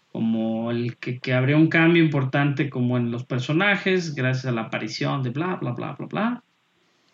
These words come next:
Pero no dijeron quién era el bla, bla, bla, ¿no? Este, la gente empezó a especular por la aparición de las Dora Milaje que sí iba a aparecer Chadwick Boseman. Obviamente ya salió Marvel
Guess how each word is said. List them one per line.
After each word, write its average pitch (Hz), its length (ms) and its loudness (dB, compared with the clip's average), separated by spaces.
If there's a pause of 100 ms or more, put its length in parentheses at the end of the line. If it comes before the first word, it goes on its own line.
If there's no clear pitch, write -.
Pero 226 500 2
no 160 160 6
dijeron 156 360 4
quién 131 200 0
era 110 140 -2
el 131 80 0
bla, 143 120 2
bla, 160 140 0
bla, 208 240 0
¿no? 131 240 -4 (420)
Este, 127 580 -2
la 123 140 -2
gente 147 260 2
empezó 131 240 -2
a - 40 -2
especular 160 640 2
por 143 100 -2
la 123 80 0
aparición 123 320 -6
de 131 100 0
las 123 160 0
Dora 127 200 -2
Milaje 123 520 0
que 113 120 -4
sí 113 240 -6
iba 131 140 -2
a - 20 0
aparecer 127 440 -2
Chadwick 123 540 -2
Boseman. 131 480 -2 (800)
Obviamente 127 680 0
ya 131 220 4
salió 156 360 6
Marvel 156 640 4